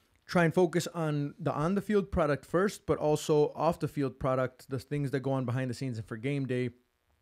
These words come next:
having those things run by footballers as well. So I think that's important. So I'm looking forward to getting into, into those things,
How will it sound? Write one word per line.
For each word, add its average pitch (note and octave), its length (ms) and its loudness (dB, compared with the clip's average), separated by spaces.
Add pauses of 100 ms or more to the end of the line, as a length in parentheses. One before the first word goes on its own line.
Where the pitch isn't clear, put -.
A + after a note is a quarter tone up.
(260)
having C3 260 0
those B2 180 -2
things A#2+ 220 -8
run A#2+ 160 -4
by G#2+ 380 -6 (100)
footballers G2+ 540 -6
as F#2 100 -12
well. G2 160 -8
So - 140 -14
I - 20 -10
think A2+ 140 -8
that's A2 180 -4
important. G#2+ 460 -8
So A2+ 100 -4
I'm B2 160 -4
looking C3 240 -4
forward A#2+ 340 -2
to B2 60 -16
getting A#2 240 -2
into, A2+ 320 -6 (400)
into C#3 240 -6
those B2 240 -2
things, A2+ 400 -10